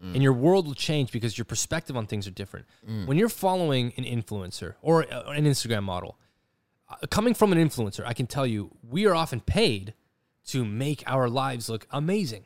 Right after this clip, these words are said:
Speaker 2: If you,
Speaker 1: Yeah.
Speaker 2: if I'm working with a brand, of course the brand's gonna wanna make it look like you're having the time of your life and everything's
Speaker 1: <laughs> Yeah.
Speaker 2: perfect. But I use my Instagram. I'm really proud of my Instagram because I'm also showing my passions and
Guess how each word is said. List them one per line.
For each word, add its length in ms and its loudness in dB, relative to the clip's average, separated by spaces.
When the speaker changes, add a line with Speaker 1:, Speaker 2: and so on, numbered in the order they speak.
Speaker 2:
If 100 -10
you, 80 0
Speaker 1:
Yeah. 60 -6
Speaker 2:
if 80 -4
I'm 100 0
working 220 2
with 80 -2
a 40 0
brand, 340 -2
of 100 -12
course 380 0
the 60 -8
brand's 280 -2
gonna 160 -2
wanna 180 -2
make 140 -6
it 60 -10
look 160 -8
like 180 -6
you're 100 -8
having 220 -4
the 100 -6
time 380 -8
of 60 4
your 80 -2
life 180 0
and 100 -12
everything's 260 -4
Speaker 1:
<laughs> 20 -6
Yeah. 120 2
Speaker 2:
perfect. 460 -2
But 260 -4
I 140 0
use 200 2
my 200 0
Instagram. 220 -2
I'm 120 0
really 160 2
proud 260 -2
of 60 -4
my 80 -4
Instagram 400 -6
because 320 -4
I'm 180 -2
also 240 -2
showing 480 -2
my 160 -4
passions 560 -6
and 80 -10